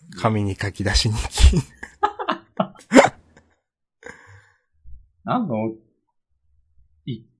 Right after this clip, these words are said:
Speaker 2: 一、二ヶ月前に、なんか、たまたまYouTubeで、
Speaker 1: うん。
Speaker 2: あ、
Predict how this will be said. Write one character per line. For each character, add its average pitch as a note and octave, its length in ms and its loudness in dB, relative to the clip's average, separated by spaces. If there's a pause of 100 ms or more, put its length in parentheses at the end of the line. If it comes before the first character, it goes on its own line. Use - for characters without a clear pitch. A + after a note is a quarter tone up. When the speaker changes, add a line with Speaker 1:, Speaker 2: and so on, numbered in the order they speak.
Speaker 2:
一、 - 320 2
二 A3+ 120 4
ヶ A#3 120 2
月 A3+ 260 2
前 G#3 320 8
に、 G2 200 0
な F2+ 100 -2
ん F2 60 -12
か、 E2 120 -18
た A#2+ 120 -10
ま F3+ 140 0
た G#3+ 160 0
ま G3 120 2
YouTube F#3+ 880 -2
で、 E2+ 420 -4 (320)
Speaker 1:
う B2+ 100 2
ん。 A2 80 2
Speaker 2:
あ、 G2 140 -4